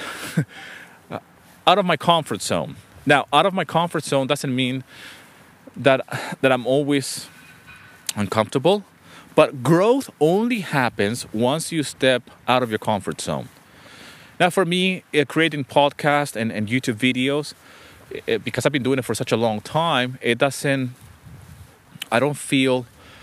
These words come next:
uh, the same I felt in the beginning. You know, I felt a little bit, uh, shy. I, I'm an introvert, by the way. A-, and here I am talking to, to you through this podcast. You know,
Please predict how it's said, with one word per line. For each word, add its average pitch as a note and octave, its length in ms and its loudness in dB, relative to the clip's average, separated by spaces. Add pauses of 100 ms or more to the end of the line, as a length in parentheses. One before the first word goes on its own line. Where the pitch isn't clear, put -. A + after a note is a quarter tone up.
(460)
uh, B2 200 -2 (260)
the C3 100 4
same D3+ 240 0
I C3 60 2
felt C3 260 0
in C3 40 -2
the A2+ 80 0
beginning. D3 500 -2 (1200)
You C3+ 120 2
know, G#2+ 160 4
I A#2+ 120 0
felt C#3 240 2
a C3 40 2
little B2+ 160 0
bit, A#2 240 0
uh, - 280 -4 (220)
shy. B2 560 2 (180)
I, A2+ 140 0
I'm B2 120 2
an A2+ 100 4
introvert, C#3 580 0 (280)
by G#2 100 4
the G2+ 80 0
way. A#2+ 300 0 (1160)
A-, B2 180 -2
and B2+ 100 2
here C3+ 140 4
I C3+ 40 2
am C3+ 180 0
talking C3 420 -2
to, B2 400 -2
to A#2 100 -4
you C3 360 0
through C3 180 0
this B2 160 -2
podcast. - 640 -4 (360)
You E2 100 -6
know, A2 280 -4